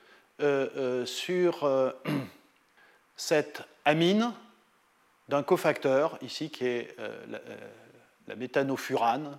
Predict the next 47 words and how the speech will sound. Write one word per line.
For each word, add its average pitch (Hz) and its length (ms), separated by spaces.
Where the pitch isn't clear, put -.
Vous 113 60
voyez, 113 180
je 95 60
ne 110 60
rentre 92 160
pas 120 140
dans 110 120
le 104 60
détail 113 300
de 107 100
la 104 120
structure, 135 380
mais 101 160
vous, 113 160
vous 127 180
voyez 156 280
ce 160 100
que 139 320
la 123 120
nature 131 380
est 135 40
obligée 127 360
de 135 80
faire, 156 320
hein. 131 180
Euh, 110 320
vous 113 120
allez 120 120
voir, 127 220
c'est, 104 200
c'est - 160
absolument 123 440
dément 143 440
pour 135 360
faire 139 220
cette - 220
réduction 127 560
du 110 160
C - 160
O 110 80
deux 117 320
en, 107 260
<clears throat> 139 40
en, 117 440
en, 110 400
en 123 100
méthane. 117 340